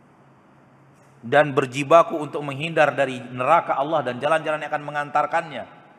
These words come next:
Ini tidak diberikan kepada semua orang. Ini diberikan kepada orang-orang yang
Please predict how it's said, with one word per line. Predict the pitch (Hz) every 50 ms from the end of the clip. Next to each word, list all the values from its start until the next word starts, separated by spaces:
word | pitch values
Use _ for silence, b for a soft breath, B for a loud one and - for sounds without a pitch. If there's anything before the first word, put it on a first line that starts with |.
| - - _ _ _ _ _ _ _ -
Ini | 110 135 131
tidak | 160 165 139
diberikan | 131 135 127 135 147 143 175 165
kepada | 156 147 151 151 147
semua | - 151 143 156 180 190 180 175
orang. | 196 180 160 151 - - - - - - - - - - - - - - - - - - - _ _ _ _ _ - -
Ini | 127 135 131
diberikan | 127 123 123 127 127 143 156 151
kepada | 139 143 135 131 120 131 131 -
orang-orang | 135 147 156 151 135 147 160 160
yang | 143 143 170 220